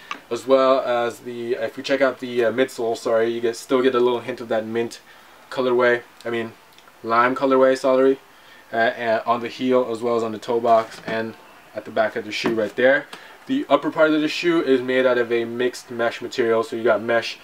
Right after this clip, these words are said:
at the toe box as well as on the side panel, pretty much throughout the entire upper of the shoe, and a little bit of hyperfuse and taping material. So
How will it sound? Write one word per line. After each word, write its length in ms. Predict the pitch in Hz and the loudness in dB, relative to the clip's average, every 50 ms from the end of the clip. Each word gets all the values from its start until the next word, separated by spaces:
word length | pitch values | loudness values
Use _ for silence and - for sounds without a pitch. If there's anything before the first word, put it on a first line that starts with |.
| - - - - - - | -20 -20 -20 -20 -16 -10
at 200 | 107 110 107 - | -10 -10 -10 -10
the 100 | - 110 | -14 -16
toe 300 | 104 - - - 135 127 | -14 -12 -6 -2 -2 0
box 440 | 117 127 123 120 117 113 - - - - - - - | 2 2 4 4 2 0 -2 -8 -18 -18 -20 -20 -18
as 100 | - 117 | -14 -8
well 140 | 120 123 120 | -4 -4 -2
as 80 | 120 110 | -2 -4
on 140 | 117 110 110 | -4 -8 -8
the 40 | |
side 360 | 104 - - 135 127 123 120 - | -10 -6 -2 0 0 0 -2 -4
panel, 420 | 123 120 120 127 120 117 120 - - - - - - _ | -6 -6 -4 -4 -4 -6 -6 -8 -10 -20 -20 -20 -20 _
pretty 180 | - - 135 131 | -10 -6 -4 -4
much 280 | 127 123 120 - - - | -2 -4 -4 -6 -8 -12
throughout 340 | - - 123 123 117 113 | -8 -4 0 0 0 0
the 140 | 113 120 113 | -2 -4 -8
entire 360 | 113 113 120 117 113 120 - | -6 -2 0 0 0 0 -2
upper 240 | 123 123 - 127 120 | -4 -4 -2 0 0
of 80 | 120 117 | 0 0
the 80 | 117 | -2
shoe, 340 | - - - 127 120 117 117 - - - - - - - | -6 -8 -4 -2 -2 -2 -2 -4 -16 -20 -20 -20 -18 -12
and 100 | - 113 | -8 -4
a 40 | 110 | 0
little 220 | 117 127 131 131 | 2 4 4 4
bit 120 | 127 131 123 | 4 2 0
of 80 | 120 | 2
hyperfuse 680 | - 131 123 - 131 120 - 127 123 120 120 117 - - - - - - - - - - - - _ _ - - - - - _ - - - - | 0 0 -2 -2 -4 -8 -4 -2 0 0 0 -2 -4 -10 -20 -20 -20 -20 -20 -20 -20 -20 -20 -20 _ _ -20 -20 -20 -20 -20 _ -20 -20 -12 -8
and 260 | 120 113 110 104 - - | -6 -6 -6 -8 -12 -14
taping 380 | - - - 151 151 135 123 120 | -10 -6 -4 -4 -2 -2 -2 -4
material. 480 | 117 113 - 120 110 107 107 101 98 | -4 -6 -4 -4 -2 0 0 -2 -2
So 280 | 95 - 123 113 107 | 0 0 0 0 0